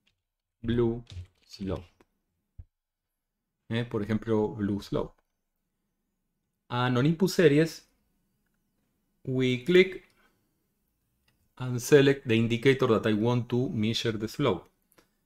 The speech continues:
¿Eh? Hacemos clic en input series y seleccionamos cuál es el indicador al que le quiero medir la pendiente.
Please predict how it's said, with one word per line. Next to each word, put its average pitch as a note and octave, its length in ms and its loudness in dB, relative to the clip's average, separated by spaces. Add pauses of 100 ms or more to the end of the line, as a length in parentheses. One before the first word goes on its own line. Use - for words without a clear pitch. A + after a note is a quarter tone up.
(220)
¿Eh? A2 120 -8
Hacemos A2 440 -4
clic A2+ 220 -4
en G2+ 100 -2
input A2 240 -6
series B2+ 340 0
y A2+ 60 -4
seleccionamos G#2 680 -2
cuál B2+ 220 0
es B2+ 120 -2
el A#2 120 -2
indicador A2+ 680 -2
al G#2 180 -6
que G#2+ 120 -8
le G2+ 140 -4
quiero A2+ 400 0
medir G#2 400 -6
la G2 140 -6
pendiente. F#2+ 560 -12